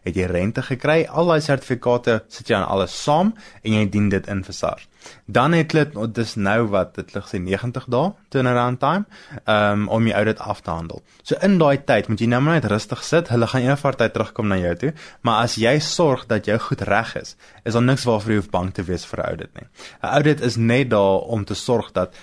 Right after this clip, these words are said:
dit wat jy eis, werklik is. Want ons het in die verlede baie gehad dat mense goed geëis het, wat, eh, fiktief is, wat eintlik dan maar bedrog is, en hulle het weggekom daarmee. En dis hoekom die audits nou al hoe meer en meer is. So jy,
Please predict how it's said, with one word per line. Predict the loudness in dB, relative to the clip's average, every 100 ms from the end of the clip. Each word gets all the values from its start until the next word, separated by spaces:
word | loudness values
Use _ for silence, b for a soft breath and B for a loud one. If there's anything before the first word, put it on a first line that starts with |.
| B B
dit | 0 0
wat | 0 0
jy | 0 0
eis, | 0 0 0 -4 -14 _
werklik | 0 0 0 -6 -12 -10
is. | -12 -14 -20 b b
Want | -2 0
ons | -2
het | 0 0 2
in | 0
die |
verlede | 2 2 4 4
baie | 2 2 0
gehad | -2 -2 0
dat | -2 -4
mense | -4 -4
goed | -6 -6
geëis | -6 -6 -4 -2
het, | -6 -6 B B B
wat, | 0 0 -4 _ -16
eh, | -14
fiktief | -10 -8 -8 -2 -2 0
is, | -2 -2
wat | -4
eintlik | -4 -6 -4
dan | -2 0
maar | 0
bedrog | -2 -2 -2 0
is, | -4 -4 _ B B
en | 0 2
hulle | 4
het | 2
weggekom | 0 0 -2 -2 -2
daarmee. | -2 -6 -10 -10
En | -2
dis | -2 0
hoekom | 0 0
die | 2
audits | 0 -4 -4
nou | -2
al | 0
hoe |
meer | 0 0 -2
en | -2
meer | -4 -4
is. | -8 -14 B
So | B 2
jy, | 2 2 2 2